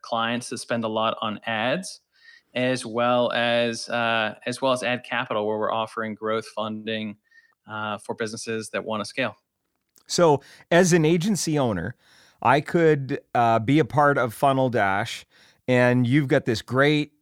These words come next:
Speaker 2: signature product called Ad Card. Tell me how that works.
Speaker 1: Yeah, so part of the opportunity for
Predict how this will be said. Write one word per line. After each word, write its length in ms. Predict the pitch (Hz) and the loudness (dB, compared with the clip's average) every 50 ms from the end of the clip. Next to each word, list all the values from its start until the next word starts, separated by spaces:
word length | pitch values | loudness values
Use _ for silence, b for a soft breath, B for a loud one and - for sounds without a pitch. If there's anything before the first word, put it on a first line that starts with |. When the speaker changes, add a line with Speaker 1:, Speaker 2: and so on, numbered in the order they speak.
| _ _ | _ _
Speaker 2:
signature 540 | - - - 160 147 147 143 - - 131 120 | -12 -2 0 2 2 2 0 0 -2 -4 -4
product 440 | - - 135 143 151 139 117 - _ | 0 4 6 6 6 4 2 -2 _
called 240 | - 127 113 110 - - | -2 0 0 0 0 2
Ad 320 | 123 131 147 165 165 - | 4 4 4 4 2 0
Card. 280 | - 131 110 101 95 82 | 2 2 4 4 2 2
Tell 180 | - 139 135 | 2 2 4
me 100 | 147 139 | 4 4
how 100 | 131 127 | 4 4
that 180 | 120 113 120 131 | 4 4 2 2
works. 300 | 110 87 80 - - - _ _ _ _ _ _ _ _ _ B B B B B B B B B B B B B _ | 2 -2 -6 -8 -12 -20 _ _ _ _ _ _ _ _ _ B B B B B B B B B B B B B _
Speaker 1:
Yeah, 440 | 139 165 247 302 311 269 185 147 - | -2 0 2 4 4 4 4 2 2
so 480 | - - 185 190 180 170 165 165 160 | 0 0 0 2 2 2 2 0 -2
part 380 | 160 - - - 196 226 247 240 | -4 -6 -2 0 0 2 2 2
of 360 | 190 170 160 151 147 131 - | 0 0 0 0 -2 -4 -4
the 100 | 147 - | -4 -2
opportunity 720 | - 160 160 - 151 - - - 170 165 160 156 156 156 | -2 -4 -4 -4 -6 -8 -6 -8 -6 -6 -4 -6 -6 -8
for 800 | 143 - - 143 139 135 135 135 139 135 135 135 131 123 - - | -10 -10 -8 -4 -2 0 0 2 2 4 4 2 2 0 -2 -6